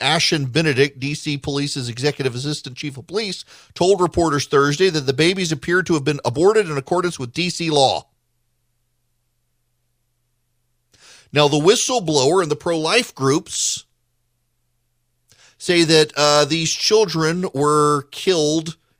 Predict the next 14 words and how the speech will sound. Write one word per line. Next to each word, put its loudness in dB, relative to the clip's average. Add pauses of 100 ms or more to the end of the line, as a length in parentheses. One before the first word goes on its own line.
(100)
in -2
violation 0
of -8
the 0
Born 0
Alive 0
Infant -6
Protection -6
Act -8
or 2
a 0
late-term -6
abortion -6
ban. -10